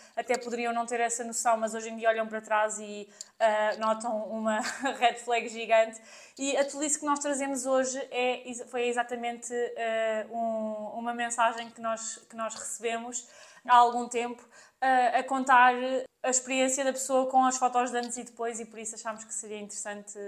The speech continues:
trazer para aqui e explorar um bocadinho isso. E no fundo, e já agora nós nunca vamos divulgar a identidade de ninguém, por isso podem estar à vontade,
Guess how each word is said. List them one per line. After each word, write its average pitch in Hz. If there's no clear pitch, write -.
trazer 208
para 202
aqui 202
e 202
explorar 202
um -
bocadinho 202
isso. 208
E 254
no 262
fundo, 262
e 240
já 233
agora 226
nós 226
nunca 220
vamos 214
divulgar 202
a 202
identidade 196
de 196
ninguém, 247
por 220
isso 208
podem 190
estar 190
à 185
vontade, 196